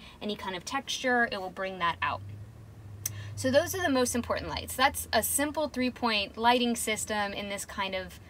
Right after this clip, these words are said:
arrangement. If you wanted to add backlight,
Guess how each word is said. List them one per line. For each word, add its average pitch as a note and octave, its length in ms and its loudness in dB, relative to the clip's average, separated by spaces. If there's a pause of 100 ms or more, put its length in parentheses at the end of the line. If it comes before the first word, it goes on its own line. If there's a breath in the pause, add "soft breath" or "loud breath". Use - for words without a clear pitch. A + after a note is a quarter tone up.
(240 loud breath)
arrangement. F#3+ 580 -4
If B3 220 0
you C4 140 2
wanted A#3+ 540 6
to D#4+ 140 0
add C4 200 4
backlight, A3+ 640 2